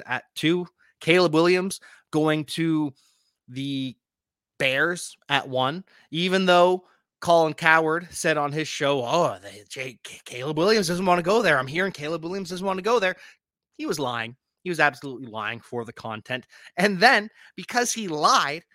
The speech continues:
he was contacted by Caleb Williams' rep saying, "Hey, don't say that. That's slanderous. We don't want that to be out there. So fix it,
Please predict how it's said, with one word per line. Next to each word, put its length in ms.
he 100
was 160
contacted 760
by 100
Caleb 520
Williams' 420
rep 260
saying, 240
"Hey, 240
don't 280
say 320
that. 220
That's 240
slanderous. 840
We 180
don't 180
want 280
that 220
to 60
be 140
out 240
there. 180
So 380
fix 300
it, 140